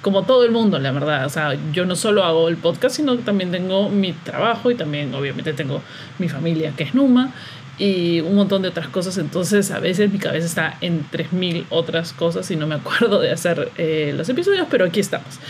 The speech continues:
Esta vez hemos llegado a tiempo con el episodio, así que vamos con fe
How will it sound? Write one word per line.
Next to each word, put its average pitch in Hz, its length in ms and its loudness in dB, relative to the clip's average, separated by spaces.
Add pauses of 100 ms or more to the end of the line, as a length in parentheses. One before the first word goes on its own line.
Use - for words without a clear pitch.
(200)
Esta 202 220 2
vez 240 240 2 (380)
hemos 196 220 4
llegado 170 260 4
a 151 100 0
tiempo 226 340 2
con 196 140 -2
el 160 120 0
episodio, 185 680 0
así 151 260 -4
que 135 560 -2
vamos 165 260 0
con 156 120 -6
fe - 120 -8